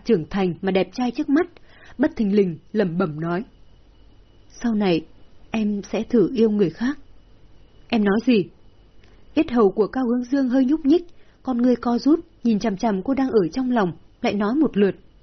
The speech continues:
"Nãy em vừa nói gì?" "Không có gì." Vũ Quỳnh lắc đầu.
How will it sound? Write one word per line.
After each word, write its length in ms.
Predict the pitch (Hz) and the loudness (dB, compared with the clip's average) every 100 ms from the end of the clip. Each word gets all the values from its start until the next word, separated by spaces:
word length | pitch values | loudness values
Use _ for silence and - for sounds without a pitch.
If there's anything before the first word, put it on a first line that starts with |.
| - - - - - - - - | -20 -20 -20 -20 -20 -20 -20 -6
"Nãy 220 | 220 269 - | 0 0 0
em 120 | 214 | 0
vừa 140 | 214 | 0
nói 180 | 180 226 262 | 0 -4 0
gì?" 200 | 220 180 - - - _ _ _ _ _ _ _ - - - - | 0 0 -10 -20 -20 _ _ _ _ _ _ _ -20 -20 -20 -10
"Không 200 | - 202 | -6 -4
có 120 | 240 | -4
gì." 200 | - 208 - - - - - - - - | 0 0 0 -10 -20 -20 -20 -20 -20 -6
Vũ 140 | 233 262 | -2 0
Quỳnh 300 | 233 165 180 | 0 0 -4
lắc 180 | 254 | -6
đầu. 260 | 196 180 143 | -2 0 0